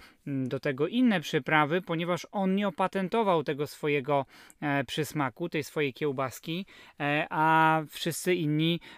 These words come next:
e, wędliniarze i rzeźnicy w Pradze, widząc popularność tego, e, dania,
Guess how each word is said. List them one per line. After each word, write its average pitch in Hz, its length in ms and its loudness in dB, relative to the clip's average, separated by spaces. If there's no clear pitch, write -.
e, 147 420 2
wędliniarze 156 760 2
i 160 100 0
rzeźnicy 151 540 -2
w - 80 -16
Pradze, 151 520 2
widząc 151 380 -2
popularność 151 720 2
tego, 143 360 -2
e, 139 320 0
dania, 143 540 2